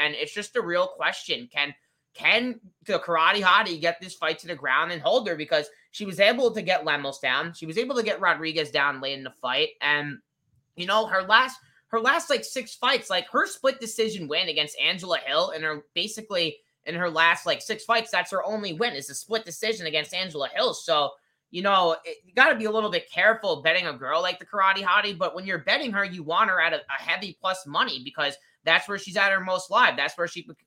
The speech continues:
could potentially cover her price. And, you know, if, if Rodriguez can't get the fight down, I mean, if she can't, uh, stop the takedowns, you know, it, it's, it's a close fight, but I really do like Rodriguez here. I just can't get to her at minus three hundred, but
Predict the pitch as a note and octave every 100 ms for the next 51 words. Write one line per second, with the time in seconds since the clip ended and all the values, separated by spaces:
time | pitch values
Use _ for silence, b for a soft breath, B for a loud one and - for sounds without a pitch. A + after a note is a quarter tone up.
0 | _ - F3+ F3 - G3 - F3+ E3+ F#3
1 | F3 F3 E3 - B3 G3 - C3+ D3+ D#3
2 | D3+ _ _ _ D#3+ F#3 F#3+ F#3 F#3 F#3
3 | G3 F#3+ E3 F#3+ G3 A3+ C4 A3 - F3+
4 | A3 A#3+ A#3+ A3+ A3 C4 - A3 G#3 G3+
5 | G#3+ G3 D#3 E3 F3 E3 - A3 - B3
6 | A3 G#3+ _ _ _ - D#3+ D3+ - A3+
7 | A#3 D#3+ A3 D4 - G3+ F3+ E3+ D3+ -
8 | - E3 E3+ E3 E3 D#3 D#3 E3 - -
9 | - _ _ E3 F#3 A3 A#3 A3 F3+ -
10 | G3 C4 A3 E3+ D#3 D#3 b b b G3
11 | A#3 D4 G#3+ G3 A3 A3 G#3+ G#3+ G#3 A3+
12 | A#3 A#3+ A3+ B3 B3 D#3 G#3 D4 C4 A#3
13 | G3+ - C3+ - F3+ F#3+ G3 D3+ D3 C#3+
14 | D3 D#3 D#3 E3 C#3 C3+ D3+ F#3 F3 D#3+
15 | C#3